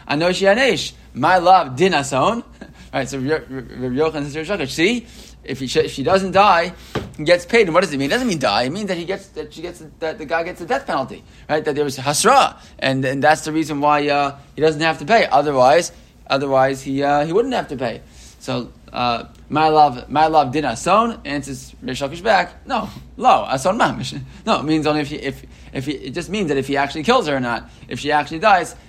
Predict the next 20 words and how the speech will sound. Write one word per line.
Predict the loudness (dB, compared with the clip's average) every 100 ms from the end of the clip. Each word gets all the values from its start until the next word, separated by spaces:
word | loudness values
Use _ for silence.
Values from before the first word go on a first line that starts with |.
| -8
he | 0
has | 2 2
to, | -2 -8
he | -6 -4
doesn't | -4 -4 -2
pay, | -2 -2
but | -2
otherwise, | -2 4 4 2 -6 -20 -14
uh, | -2
otherwise | 2 4 2 -2 -4 -6
he |
would. | -14 -16 -20 -20 -20 -20 -20 -20 -20 _ -20 -20 -20 -20 -20 -12
Fine. | -12 -12 -16 -20 -20
So | -6 2
that's, | 2 2
uh, | 2 2
th-, | -2 -14 -12 -14 -4
that's | -6 -4
just, | -6 -6 -4
uh, | 0 0 0